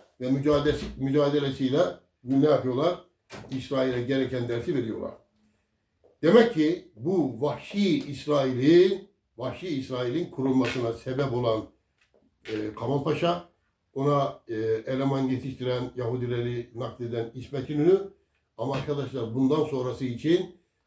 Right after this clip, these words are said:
ardıl mev'ud, İsrail'in hedefinde ne vardır? Türkiye vardır. Türkiye'de de bu hadiselerin yaşanmaması için lütfen uyanık olun. Bunları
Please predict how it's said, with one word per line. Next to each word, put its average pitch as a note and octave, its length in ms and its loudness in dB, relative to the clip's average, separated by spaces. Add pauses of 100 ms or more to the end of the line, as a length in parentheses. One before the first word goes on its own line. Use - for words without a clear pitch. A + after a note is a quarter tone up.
(100)
ardıl D3 400 2
mev'ud, D#3+ 520 4 (360)
İsrail'in E3+ 840 6
hedefinde E3 460 0
ne F3+ 80 4
vardır? E3+ 480 2
Türkiye F#3 360 0
vardır. G#2+ 360 -2 (420)
Türkiye'de A#3 520 10
de G3+ 100 6
bu G3 120 4
hadiselerin F3 600 2
yaşanmaması D#3+ 680 -2
için F#3+ 460 0 (180)
lütfen D3 340 0 (120)
uyanık D3+ 320 2
olun. G3 440 4 (220)
Bunları D3+ 320 2